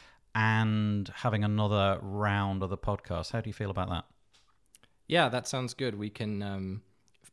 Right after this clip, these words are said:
Speaker 2: we talked a little bit about my high-level framework, and we could next episode go more in depth and, like, finish fleshing it out. And I can do a little recap today if you want to.
Speaker 1: Okay, yeah, that sounds good. So we'll, we'll flesh out a little bit more about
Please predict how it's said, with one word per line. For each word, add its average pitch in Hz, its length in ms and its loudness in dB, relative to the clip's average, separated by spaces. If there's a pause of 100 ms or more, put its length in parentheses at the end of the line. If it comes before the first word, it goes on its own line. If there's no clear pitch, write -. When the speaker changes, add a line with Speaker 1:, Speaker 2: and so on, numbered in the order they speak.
(100)
Speaker 2:
we 113 220 -2
talked 143 320 0
a 135 60 -2
little 123 220 -2
bit 135 140 0
about 127 240 0
my 120 140 -2
high-level 120 380 -2
framework, 135 340 -8
and 107 100 -6
we 104 100 -4
could 98 240 -8
next 107 400 -4
episode 98 640 -6 (460)
go 101 160 0
more 95 340 -4
in 98 260 -2
depth - 420 -8
and, 95 180 -10
like, 90 180 -10
finish 98 380 -6
fleshing 92 380 -6
it 87 80 -8
out. 82 200 -8
And 95 100 -6
I 90 40 -4
can 95 100 -8
do 92 140 -4
a - 20 -4
little 90 180 -6
recap 90 420 -8
today 98 380 -10 (220)
if - 160 -16
you - 60 -6
want 147 120 -4
to. 98 80 -2
Speaker 1:
Okay, 90 280 -2
yeah, 156 140 0
that 135 120 0
sounds 95 240 -4
good. 82 180 -8
So 107 160 0
we'll, 110 240 0
we'll 120 180 -2
flesh 175 280 0
out 135 180 4
a 110 60 -2
little 120 160 0
bit 104 140 -4
more 107 340 -2
about 98 460 0